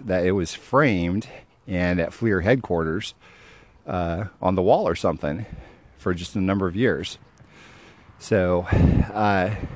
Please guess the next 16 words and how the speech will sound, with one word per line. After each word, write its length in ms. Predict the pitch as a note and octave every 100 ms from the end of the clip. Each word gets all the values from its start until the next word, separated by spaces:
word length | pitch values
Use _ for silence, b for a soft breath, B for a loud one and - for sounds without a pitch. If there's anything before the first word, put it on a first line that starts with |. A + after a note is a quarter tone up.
| -
again, 380 | A#2+ G#2+ D3+ A2+
it's 140 | F#2
one 120 | C#3+ D#3
of 40 |
those 160 | B2+ -
things 320 | D3 C#3 -
where 320 | A2+ G#2 G#2 B B B B B -
the 80 | A#2+
card 280 | - G#3+ G3+
wasn't 340 | D3 B2+ A2+
meant 580 | G2+ A2 G#2 - - - B B B -
to 140 | - A2
be 260 | A2 A#2
in 260 | G2 F2+ F2
somebody's 360 | - G2 F2
collection. 600 | - E2+ D#2 - D2 C2+